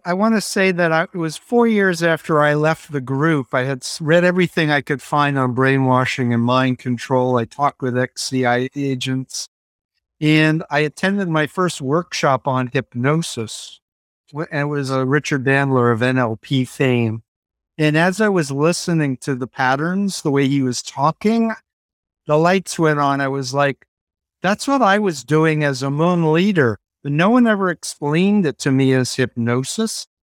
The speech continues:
They told me to pray and model the older brothers and speak like them and walk like them and talk like them and act like them." And what I came to understand, w-, I, I was behaviorally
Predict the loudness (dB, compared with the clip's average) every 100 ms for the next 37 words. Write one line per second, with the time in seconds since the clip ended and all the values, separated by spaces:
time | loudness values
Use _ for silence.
0 | _ -4 -4 0 2 2 0 -2 -4 -2
1 | 2 4 2 0 -6 _ _ -4 -2 -2
2 | 0 2 2 0 0 -2 -2 -2 0 0
3 | 2 2 4 2 0 -2 -6 -8 -14 _
4 | _ _ -2 0 0 -4 -4 -4 -2 0
5 | 0 -2 -4 -2 0 0 -2 -2 0 0
6 | -2 -4 -4 -2 0 0 0 -2 -2 0
7 | 0 2 0 0 -4 -2 0 0 -2 -4
8 | -2 -2 -2 -2 0 -2 -2 0 0 -2
9 | -4 -4 -4 -2 -2 -2 -2 -4 -4 -2
10 | 0 -2 -6 _ _ -16 -8 -4 -4 -6
11 | -8 -6 -6 -4 -4 -2 0 -2 0 2
12 | 4 4 2 0